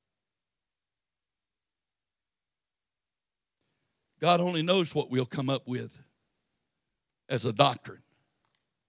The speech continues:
simply because we ignore the seminal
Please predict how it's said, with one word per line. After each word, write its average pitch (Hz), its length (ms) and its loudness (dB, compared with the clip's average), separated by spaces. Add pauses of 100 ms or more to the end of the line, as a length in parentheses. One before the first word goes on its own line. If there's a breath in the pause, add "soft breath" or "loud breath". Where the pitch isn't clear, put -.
(760)
simply 165 440 2
because 151 500 4
we 147 260 2
ignore 139 760 0 (760)
the 143 100 -2
seminal 156 760 4